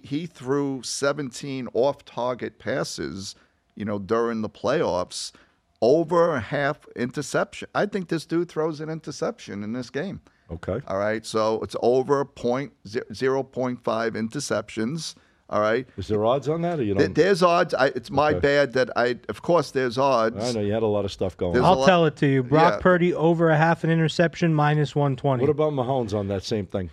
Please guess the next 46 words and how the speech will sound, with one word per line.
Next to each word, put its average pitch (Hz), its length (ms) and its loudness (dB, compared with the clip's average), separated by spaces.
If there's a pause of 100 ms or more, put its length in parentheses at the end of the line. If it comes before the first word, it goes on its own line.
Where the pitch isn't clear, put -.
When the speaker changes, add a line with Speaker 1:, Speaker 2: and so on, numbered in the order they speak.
Speaker 3:
Minus 151 420 2
one 160 160 2
fifteen 151 460 2
both 139 260 0
ways. 120 440 -4
Speaker 1:
Yeah, 143 220 -6 (100)
wow. 156 180 2
Speaker 3:
Mahomes 208 220 6
has 180 120 2
not 190 200 2
thrown 180 160 2
an 175 80 2
interception 170 420 0
all 143 140 2
playoffs. 139 560 0
Speaker 2:
I 110 100 0
like 110 240 2
him 107 120 -2
to 101 100 0
throw 104 240 0
one 98 160 -2
in 92 80 -4
this 92 180 -4
game. 90 340 -4
Speaker 3:
I 147 120 -6
like 151 240 -2
that. 147 340 -2
Speaker 2:
I 98 80 -6
like 104 200 -2
Speaker 3:
I 147 40 0
Speaker 2:
that 143 60 2
Speaker 3:
like 131 160 -2
Speaker 2:
prop. 131 240 0
Speaker 3:
that. - 20 -4
Speaker 2:
I 113 120 -2
think 117 220 -4
Mahomes 101 360 -4
throws 101 260 -2
an 95 80 -4
interception 90 800 -6
somehow, 98 460 -4 (260)
whether, 104 340 0
whether 98 360 -2
it's 90 100 -8
on 101 180 -2
his 113 300 -6